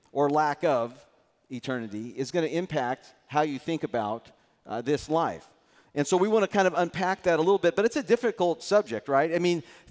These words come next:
if, if you don't think it, it is, try explaining it to, like, a first grader. And some of, it's just, it's difficult to wrap our minds around what eternity, uh, looks like. And there's plenty of great illustrations out there that people have,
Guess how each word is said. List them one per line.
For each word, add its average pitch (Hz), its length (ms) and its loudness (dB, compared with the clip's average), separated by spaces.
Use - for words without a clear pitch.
if, 175 260 -2
if 180 120 -2
you 175 80 -8
don't 240 300 0
think 185 200 -2
it, 175 140 -2
it 156 160 -2
is, 165 560 -2
try 185 300 0
explaining 185 600 -2
it 165 120 -6
to, 156 80 -2
like, 151 180 0
a 139 60 -2
first 196 260 -4
grader. 98 360 -6
And 131 540 -2
some 190 240 -4
of, 175 160 -2
it's 135 480 -14
just, - 280 0
it's 147 180 -8
difficult - 540 0
to 151 80 -4
wrap 165 260 2
our 160 120 2
minds 170 460 0
around 135 520 0
what 165 160 0
eternity, 151 920 -4
uh, 127 160 0
looks 160 340 -4
like. 117 220 -4
And 165 60 -2
there's 220 140 -2
plenty 220 280 0
of 147 100 -2
great 180 220 0
illustrations 175 680 -2
out 170 220 0
there 185 140 0
that 151 160 0
people 165 300 -4
have, 143 340 0